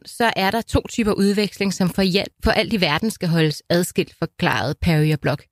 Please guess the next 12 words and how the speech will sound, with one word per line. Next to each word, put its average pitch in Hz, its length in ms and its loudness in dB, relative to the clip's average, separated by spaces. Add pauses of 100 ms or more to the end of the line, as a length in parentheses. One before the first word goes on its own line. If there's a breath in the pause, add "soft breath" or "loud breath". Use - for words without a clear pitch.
(420 loud breath)
På 220 100 6
den 233 80 4
ene 277 180 2
side, 226 280 0
så 226 200 -4
finder 196 200 2
vi 160 400 0
kontanter 156 680 -2
og - 100 -12
køb 208 340 0
og 151 60 -2
salg, - 260 -2